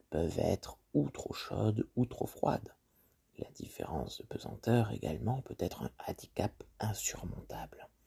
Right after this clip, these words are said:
C'est pourquoi de nombreuses années s'écoulèrent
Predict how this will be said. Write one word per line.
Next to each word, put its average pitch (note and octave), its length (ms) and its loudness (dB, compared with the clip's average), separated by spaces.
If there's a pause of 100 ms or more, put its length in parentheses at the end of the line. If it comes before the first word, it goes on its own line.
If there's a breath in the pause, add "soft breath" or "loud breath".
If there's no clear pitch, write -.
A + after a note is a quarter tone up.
(480 loud breath)
C'est - 140 -4
pourquoi - 480 -2
de - 160 -4
nombreuses A#2+ 640 4
années - 320 4
s'écoulèrent - 760 -2